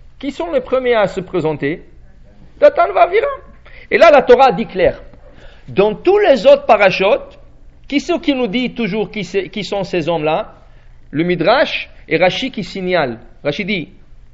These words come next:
les hommes, c'est Datan Vaviram. Les hommes, c'est Datan Vaviram.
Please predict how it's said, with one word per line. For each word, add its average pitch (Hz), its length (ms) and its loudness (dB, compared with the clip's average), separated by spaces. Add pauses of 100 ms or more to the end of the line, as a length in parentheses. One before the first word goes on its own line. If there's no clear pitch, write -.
(140)
les 147 200 0
hommes, 269 300 4
c'est - 180 -12
Datan 151 280 0
Vaviram. 127 520 0
Les 151 180 -4
hommes, 254 160 2
c'est 190 100 -10
Datan 170 240 -2
Vaviram. 139 440 2